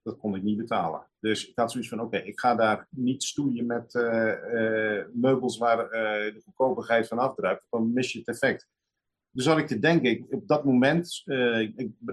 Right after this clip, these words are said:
negenennegentig procent van mijn werk is copywriting. Op dat moment schreef ik heel veel voor techbedrijven. En eigenlijk altijd aan de voorkant van de technologie. Dus, eh, alle innovaties en zo beschrijven. En, eh, toen dacht ik bij mezelf, oké,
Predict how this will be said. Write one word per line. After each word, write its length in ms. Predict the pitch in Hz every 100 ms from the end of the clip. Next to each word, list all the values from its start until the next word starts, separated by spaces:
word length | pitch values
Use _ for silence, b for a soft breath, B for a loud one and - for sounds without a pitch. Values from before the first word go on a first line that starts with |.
| -
negenennegentig 560 | 127 151 135 127 117 110
procent 280 | - 117
van 100 | 113
mijn 120 | 113 104
werk 220 | 113 104
is 140 | -
copywriting. 560 | - 139 139 135 139 131
Op 80 | 120
dat 160 | 139
moment 220 | 135 131
schreef 300 | - - 135
ik 60 | 107
heel 220 | - 143
veel 240 | 135 131 123
voor 140 | 104 -
techbedrijven. 800 | 160 127 95 90 92 92 95 165 _ _ _ _ _ _ _ _ -
En 180 | 127
eigenlijk 400 | 110 151 185 - -
altijd 640 | - 170 175 175 165 165 - _
aan 200 | 135 143
de 60 |
voorkant 500 | 135 151 185 170 151
van 100 | 143
de 80 | 135
technologie. 640 | 123 120 117 110 - 98 90
Dus, 240 | 90 -
eh, 500 | 110 104 104 101 101
alle 480 | 135 131 120 113 101
innovaties 640 | 139 117 107 139 139 - 117
en 100 | 127
zo 260 | 120 127 113
beschrijven. 720 | 113 - 131 131 123 131 87
En, 260 | 107 107
eh, 200 | 104 98
toen 240 | 95 92 _
dacht 160 | 147 -
ik 80 |
bij 100 | 127
mezelf, 320 | 131 120 123 101
oké, 360 | - 110 87